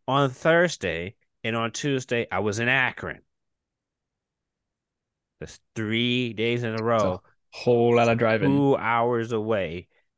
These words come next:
Speaker 1: just before I start the route, two hours to get back to the warehouse. And now I gotta train somebody. It's gonna take longer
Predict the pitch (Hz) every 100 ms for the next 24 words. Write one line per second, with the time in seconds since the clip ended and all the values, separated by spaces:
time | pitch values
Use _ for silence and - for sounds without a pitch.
0 | - 98 107 - 107 107 98 - 98 -
1 | 87 85 80 - - 104 90 85 80 82
2 | 80 73 - 58 60 - _ _ _ _
3 | _ _ _ _ _ _ _ _ _ _
4 | _ - 107 113 110 101 - 104 92 87
5 | 78 78 - 101 98 110 95 107 117 131
6 | 90 87 101